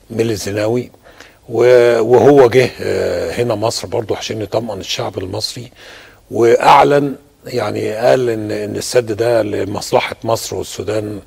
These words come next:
آه، قبل ما تبقى لمصلحة أثيوبيا، وقال يعني عشان أثبت، آه، حسن النوايا أنا مستعد إن إحنا نشغل لجنة ثلاثية من الخبراء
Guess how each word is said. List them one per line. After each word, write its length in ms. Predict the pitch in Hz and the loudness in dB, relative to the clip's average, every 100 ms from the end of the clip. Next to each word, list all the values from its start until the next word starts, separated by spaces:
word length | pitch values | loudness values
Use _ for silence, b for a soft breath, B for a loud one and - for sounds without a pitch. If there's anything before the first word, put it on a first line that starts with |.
| b b b b - | b b b b -12
آه، 800 | 98 90 - 85 85 - 87 - | -8 -8 -8 -10 -12 -12 -12 -8
قبل 240 | 107 107 | -6 -6
ما 60 | 101 | -8
تبقى 300 | - 117 104 | -8 -6 -6
لمصلحة 440 | 98 - - - - | -6 -6 -4 -4 -4
أثيوبيا، 520 | 110 - 117 120 120 - b b b b b | -6 -6 -6 -6 -8 -12 b b b b b
وقال 260 | 110 127 135 | 0 4 6
يعني 220 | 123 123 | 4 4
عشان 300 | 120 - 123 | -4 -6 -2
أثبت، 500 | 123 - 110 - - | -2 -2 -8 -8 -8
آه، 180 | 98 - | -6 -6
حسن 380 | - - - 104 | -4 -6 -6 -8
النوايا 560 | 92 101 104 113 107 | -6 -2 -2 -2 -2
أنا 120 | 120 | -2
مستعد 500 | 123 110 - 98 117 113 - B B B B 110 | -2 -4 0 2 2 -2 -18 B B B B -6
إن 120 | 117 | -4
إحنا 200 | - 123 | -2 -2
نشغل 520 | - 131 123 101 101 | -2 -2 -2 -2 -2
لجنة 640 | 120 113 104 95 95 90 | -2 -2 -8 -6 -6 -8
ثلاثية 640 | 87 - 107 107 - 107 110 | -8 -6 -2 -2 -2 -4 -4
من 200 | 101 113 | -4 -4
الخبراء 640 | 104 - 98 98 117 - | -6 -6 -6 -2 -2 -4